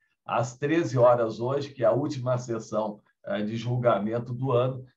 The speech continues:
e com isso eu acho que é melhor a gente adiantar, ganhar um pouco de tempo para os colegas da nossa sessão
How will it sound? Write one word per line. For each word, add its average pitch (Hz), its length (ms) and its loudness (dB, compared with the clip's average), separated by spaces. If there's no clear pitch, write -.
e - 120 -8
com 120 140 -6
isso 120 200 -2
eu 117 40 6
acho 123 120 2
que 135 60 -8
é 120 40 -4
melhor 117 240 0
a 123 60 -4
gente 131 100 -6
adiantar, 117 520 0
ganhar 120 240 -2
um 123 80 -2
pouco 120 260 -6
de 113 120 -8
tempo 127 400 -4
para 120 220 4
os 123 120 -2
colegas 123 720 0
da 127 280 2
nossa 113 340 -2
sessão 110 600 -4